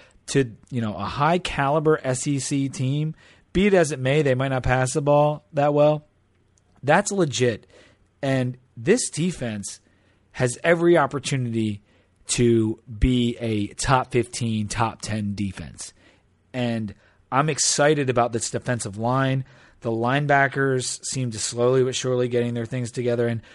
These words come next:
sure, there's a breakdown in the back end. That's what is gonna happen when you play as much man as Bud does. But I just love, I, I'm really happy with the defense. I mean,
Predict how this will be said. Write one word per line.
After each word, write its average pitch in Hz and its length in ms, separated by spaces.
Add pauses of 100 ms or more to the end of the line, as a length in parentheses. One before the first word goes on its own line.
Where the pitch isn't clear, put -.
(120)
sure, 139 340
there's 135 180
a 156 60
breakdown 135 460
in 131 80
the 127 40
back 127 320
end. 117 200
That's 139 280
what 180 160 (800)
is 139 160
gonna 147 220
happen 127 400
when 120 100
you 120 100
play 127 220
as 113 180
much 117 240
man 117 300
as 104 140
Bud 110 280
does. 107 380 (960)
But 120 360 (520)
I 123 160
just 147 200
love, 120 320 (140)
I, 127 140
I'm 135 560 (160)
really 160 460
happy 123 420
with 110 140
the 110 80
defense. 95 540
I 127 100
mean, 123 240